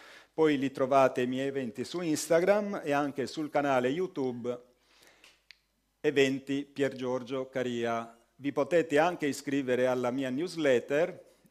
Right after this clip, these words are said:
di nuovo po-, anche per questo fatto potete scrivere a questa mail. Attenzione, non ponete domande, quando scrivete questa mail, perché vi arriverà una mail automatica, quindi la mail non viene letta da nessun essere umano,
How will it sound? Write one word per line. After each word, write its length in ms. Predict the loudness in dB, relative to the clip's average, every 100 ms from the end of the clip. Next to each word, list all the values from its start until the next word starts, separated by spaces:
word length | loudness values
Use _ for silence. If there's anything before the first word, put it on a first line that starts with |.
| -10
di 80 | -4
nuovo 360 | 0 2 0
po-, 140 | -2 -6
anche 320 | -8 -8 -10
per 180 | -10 -10
questo 600 | -10 -10 -10 -8 -8 -6
fatto 400 | -2 -2 -2 -8
potete 400 | -8 -10 -10 -14
scrivere 540 | -10 -8 -4 -4 -4
a 40 | -4
questa 360 | -8 -6 -4
mail. 440 | -2 -2 0 -4 -8 -18 _
Attenzione, 640 | -6 -6 -8 -2 0 0
non 240 | 0 -2 0
ponete 360 | 2 2 0 -2
domande, 680 | 0 2 2 0 -2 -2 -2
quando 300 | -4 -2 -6
scrivete 500 | -6 -4 -4 -2 -4
questa 300 | -6 -6 -4
mail, 340 | 0 0 -2
perché 440 | -4 -6 -2 -2 0
vi 120 | 0
arriverà 460 | 0 0 2 4
una 180 | 2 0
mail 260 | -2 -2 -2
automatica, 920 | -2 -4 0 2 2 0 -6 -4 -4
quindi 240 | -4 -2
la 100 | -2
mail 320 | 2 2 2 -2
non 180 | -4
viene 280 | -2 -2 -2
letta 400 | -2 -4 -6 -8
da 160 | -6 -6
nessun 360 | -8 -10 -8
essere 320 | -8 -8 -8 -8
umano, 600 | -8 -8 -8 -10 -12